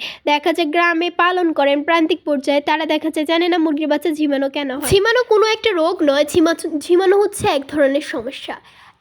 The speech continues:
এই সমস্যাটা মূলত কেন হয় আসলে আমি একটু বলছি। মুরগির বাচ্চারা অনেক সময় দেখা যায় অতিরিক্ত ঠান্ডা থাকার কারণে মুরগির বাচ্চার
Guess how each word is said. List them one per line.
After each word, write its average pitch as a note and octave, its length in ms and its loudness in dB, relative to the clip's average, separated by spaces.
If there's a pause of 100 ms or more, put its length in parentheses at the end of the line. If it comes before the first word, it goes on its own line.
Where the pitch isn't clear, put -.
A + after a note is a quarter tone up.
এই G4 100 2
সমস্যাটা G#4+ 540 0
মূলত E4 280 -2
কেন F#4 380 -2
হয় D4 380 -2 (400)
আসলে G#4 320 -2
আমি G4+ 160 2
একটু F#4+ 200 0
বলছি। G4 560 -2 (360)
মুরগির G4 360 2
বাচ্চারা A#4+ 520 0
অনেক D#4 180 -4
সময় F#4 260 -2
দেখা F#4+ 240 0
যায় G4+ 200 0
অতিরিক্ত D4+ 580 -4
ঠান্ডা D4+ 540 -2
থাকার C#4+ 340 -4
কারণে E4 340 0
মুরগির C4+ 340 0
বাচ্চার C4+ 320 -2